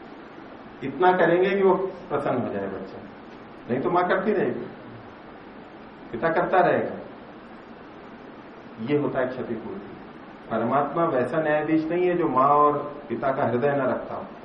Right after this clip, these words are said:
वैसा न्यायाधीश नहीं है वो। वो हमारा माता पिता भी है और न्यायाधीश भी है। जैसे माता पिता बच्चे के प्रति न्याय करते हैं, मातृत्व पितृत्व रखते हुए भी न्याय करते हैं, ऐसे वो करता है।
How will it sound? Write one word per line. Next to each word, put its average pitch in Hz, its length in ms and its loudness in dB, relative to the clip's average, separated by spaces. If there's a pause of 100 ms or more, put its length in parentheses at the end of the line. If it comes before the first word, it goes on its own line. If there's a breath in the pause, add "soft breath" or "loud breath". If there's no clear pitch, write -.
(2250)
वैसा 139 280 0
न्यायाधीश 143 500 0
नहीं 143 120 -4
है 131 160 -6
वो। - 120 -8 (420)
वो 101 60 -6
हमारा 117 180 0
माता 113 280 0
पिता 156 300 2
भी 170 160 6
है 185 60 10
और 180 140 8
न्यायाधीश 156 520 6
भी 120 100 -4
है। - 320 -8 (200)
जैसे 117 160 -2
माता 123 320 4
पिता 185 280 6
बच्चे 170 300 4
के 175 120 2
प्रति 170 280 2
न्याय 147 340 4
करते 120 300 -4
हैं, 117 240 -4 (680)
मातृत्व 165 520 4
पितृत्व 170 500 0
रखते 175 360 4
हुए 202 160 12
भी 202 140 8
न्याय 165 280 6
करते - 320 -4
हैं, - 200 -12
ऐसे - 220 -6
वो 170 120 -2
करता 185 260 -6
है। 214 80 -10